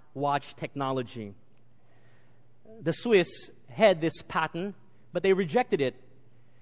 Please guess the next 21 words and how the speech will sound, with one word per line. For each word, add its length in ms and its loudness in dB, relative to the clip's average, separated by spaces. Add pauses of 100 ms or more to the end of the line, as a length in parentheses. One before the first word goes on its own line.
in 100 -2
favor 460 6
of 120 2
the 100 0
traditional 480 0
ball 280 6
bearings 420 4
and 140 -6
gears 400 2
and, 140 -4 (180)
and 180 0
springs 600 0
that 100 -2
they 80 0
had 140 2
been 100 -4
using 360 -2
to 100 -6
make 180 -4
watches 400 -2
for 300 -2